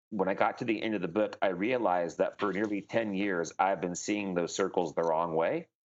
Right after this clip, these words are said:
And what the book revealed to me was they're actually all equally important. And so instead of being concentric circles, they're more of a Venn diagram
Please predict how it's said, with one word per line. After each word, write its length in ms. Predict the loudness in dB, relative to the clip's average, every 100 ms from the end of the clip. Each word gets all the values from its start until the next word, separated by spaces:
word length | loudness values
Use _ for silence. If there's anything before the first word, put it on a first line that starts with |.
| _ _ _ _ _ 0
And 220 | 2 2
what 140 | 2 0
the 80 |
book 220 | 2 2 0
revealed 440 | -2 0 0 -2
to 80 | -4
me 200 | -2 0
was 220 | 0 0
they're 200 | 0 2
actually 360 | 0 -2 -4 0
all 280 | 0 0 -2
equally 420 | -4 -2 -2 0
important. 540 | -2 0 0 0 -6 -14 -20 _ _ _ _ 0
And 120 | 0
so 180 | 2 0
instead 280 | 0 2 2
of 80 |
being 220 | 2 0 -2
concentric 480 | -2 0 0 -2
circles, 400 | 0 -2 0 0
they're 80 | 0
more 160 | 2 2
of 80 | 2
a 100 | 0
Venn 280 | 0 0
diagram 720 | 2 2 2 0 -2 -2 -4